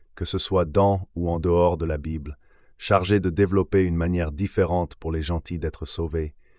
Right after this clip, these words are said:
et encore moins une manière qui permette à quelqu'un de vivre en désobéissant délibérément à la loi de Dieu et d'être quand même accueilli à bras ouverts au paradis.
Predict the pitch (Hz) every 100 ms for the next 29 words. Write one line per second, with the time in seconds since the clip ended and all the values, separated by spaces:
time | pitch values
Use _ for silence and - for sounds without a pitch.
0 | _ _ _ _ - 92 92 98 87 101
1 | 104 - 87 85 92 95 92 - - 90
2 | 90 92 82 - 82 - 92 85 78 90
3 | 98 85 82 76 98 101 90 87 - 87
4 | 80 95 107 98 92 87 90 85 78 78
5 | 82 80 76 80 82 - - - _ -
6 | 80 90 - 87 90 87 85 - 85 85
7 | 87 76 71 78 87 90 82 80 78 -
8 | - 82 76 73 78 76